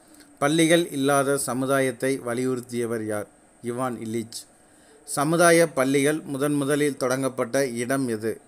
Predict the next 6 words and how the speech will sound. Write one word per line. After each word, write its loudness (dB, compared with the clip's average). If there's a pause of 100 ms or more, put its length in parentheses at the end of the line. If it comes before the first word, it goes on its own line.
(120)
இந்தியா. -4 (760)
வெகுஜன 2
ஊடகங்கள் 0
என -6 (100)
அழைக்கப்படுவது -2
எது? -6